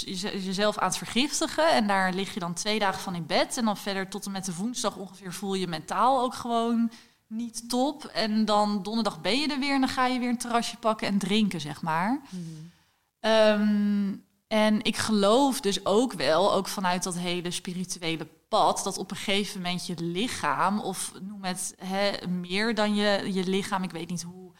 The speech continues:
Speaker 1: spiritueel jullie zijn, dat vind ik soms een beetje zoeken, ook met anderen, van hoe ver
Speaker 2: Mhm.
Speaker 1: kan ik hierin gaan. Maar, hè, je lichaam is niet alleen je fysieke lijf, er is ook wel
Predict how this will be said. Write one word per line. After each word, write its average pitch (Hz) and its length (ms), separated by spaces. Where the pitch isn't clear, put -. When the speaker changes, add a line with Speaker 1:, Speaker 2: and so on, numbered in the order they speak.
Speaker 1:
spiritueel 196 580
jullie 185 280
zijn, 190 280
dat 202 160
vind 190 160
ik - 60
soms 185 420
een - 560
beetje 208 140
zoeken, 247 380
ook 254 160
met 247 200
anderen, 240 360
van 214 140
hoe 214 160
ver 202 280
Speaker 2:
Mhm. 156 100
Speaker 1:
kan 202 160
ik 233 100
hierin 190 300
gaan. 208 440
Maar, 196 340
hè, 208 200
je 233 240
lichaam 208 440
is 196 160
niet 208 220
alleen 185 260
je 190 80
fysieke 185 520
lijf, 208 400
er - 60
is 180 120
ook 175 120
wel 170 520